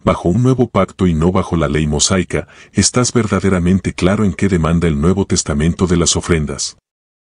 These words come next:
¿Cómo funcionan los sistemas de impuestos que se copiaron de este patrón bíblico? Les cuento que este recurso será un poco más largo de lo que acostumbramos a subir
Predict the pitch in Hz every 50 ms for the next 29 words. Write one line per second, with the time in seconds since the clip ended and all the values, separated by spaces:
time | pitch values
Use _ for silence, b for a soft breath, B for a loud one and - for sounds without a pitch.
0 | _ _ _ _ _ _ - 160 185 190 185 - 156 143 - - 107 95 92 87
1 | 85 85 82 - - - - - 90 82 82 80 - - 80 78 73 - - 82
2 | 82 - - 95 - - - 95 - - 76 - 80 73 - 87 85 92 92 87
3 | 78 78 76 80 73 - - 82 - 78 73 - 82 78 78 73 80 80 - 80
4 | 76 - - - - _ _ _ _ _ _ _ _ _ _ _ _ _ _ _
5 | _ _ _ - 110 110 - - - 135 151 165 - 165 - - 110 101 107 107
6 | - - 107 87 87 - - 101 107 - - 117 107 - - 92 92 95 101 104
7 | 95 - 127 127 - - 107 101 90 87 - - 87 87 87 85 - 90 80 90
8 | 82 82 76 - 85 80 - - 85 - - 90 82 78 90 95 98 95 90 -
9 | 92 - - 98 - 110 95 73